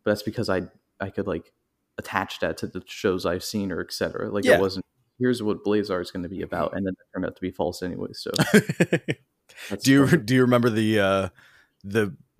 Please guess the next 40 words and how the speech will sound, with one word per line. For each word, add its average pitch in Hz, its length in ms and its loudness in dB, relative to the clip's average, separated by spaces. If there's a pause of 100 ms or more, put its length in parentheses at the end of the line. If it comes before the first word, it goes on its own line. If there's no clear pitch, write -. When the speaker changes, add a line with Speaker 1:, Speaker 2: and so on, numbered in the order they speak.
(140)
Speaker 2:
leak 127 320 2
for 135 180 2
Geats 98 340 -2
that 110 160 0
was, 107 100 0
like, 110 160 0
the - 160 -4
off-screen 98 580 0
picture 104 680 0
of 98 300 2
the 104 100 -2
two-sided 98 1000 0 (400)
Speaker 1:
<laughs> - 400 -20
Speaker 2:
thing? 110 600 0
Speaker 1:
I 117 40 4
have 113 280 2
that 110 200 2
downloaded. 95 680 -4
Speaker 2:
Do 165 120 4
Speaker 1:
I - 40 10
Speaker 2:
you 190 80 10
Speaker 1:
have 170 80 10
Speaker 2:
really? 185 280 6
Speaker 1:
it - 120 10
on 208 140 6
my - 160 4
video. 110 440 2
<laughs> 139 480 6
So 151 480 4 (960)
Speaker 2:
<laughs> - 80 -8 (560)
Speaker 1:
I 113 160 2
do 110 120 2
remember. 101 400 0
See, 180 160 0
'cause 156 200 4
it's, 156 140 0
like, 151 220 4
it's 143 140 2
always 151 440 2
wrong. 101 400 -2